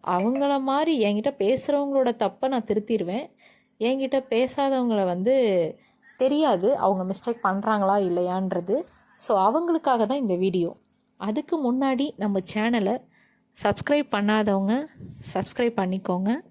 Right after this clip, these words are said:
என் ஃபோன் நம்பர் வேணும்னு கேட்குறீங்க. என் ஃபோன் நம்பர் வேணும்னா நான் ஸ்க்ரீனில் ஒரு நம்பர் தரேன். அந்த நம்பருக்கு WhatsApp பண்ணுங்க. As per YouTube ரூல்ஸ் என்னான்னு சொல்லிட்டு ஷேர் பண்ணுவாங்க.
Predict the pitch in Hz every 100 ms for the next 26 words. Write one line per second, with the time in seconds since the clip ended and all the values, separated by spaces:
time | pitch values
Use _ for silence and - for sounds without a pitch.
0 | _ _ _ _ _ - 185 185 - 233
1 | 285 320 277 254 339 381 - 214 208 226
2 | 240 220 185 190 185 190 262 - _ _
3 | _ _ _ _ _ _ _ - 196 190
4 | 262 302 330 294 220 190 196 226 240 196
5 | 196 269 - _ _ _ - 202 - -
6 | 247 262 262 214 208 196 202 220 - 185
7 | 214 330 _ _ _ _ _ _ - 208
8 | 208 214 247 285 - 330 330 196 190 226
9 | - 285 220 190 190 190 294 - _ _
10 | _ - - - - 208 208 240 277 294
11 | 220 220 254 - 220 208 220 226 185 185
12 | 233 - 202 202 - 202 185 190 185 202
13 | 320